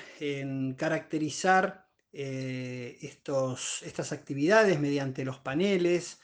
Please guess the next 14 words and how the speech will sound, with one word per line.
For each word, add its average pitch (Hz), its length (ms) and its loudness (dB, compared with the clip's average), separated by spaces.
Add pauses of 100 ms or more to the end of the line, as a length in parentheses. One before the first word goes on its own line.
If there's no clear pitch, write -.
(360)
los 127 160 -8
distintos 175 540 -2
paneles 156 800 0
de 135 120 -6
estas 139 360 -8
actividades 131 420 -6
productivas. 123 840 -10 (480)
Mm, 135 800 0 (240)
al 143 140 -6
final 165 680 2
de 143 240 0
estas 135 580 -6 (220)
dos 175 240 0
jornadas, 165 840 0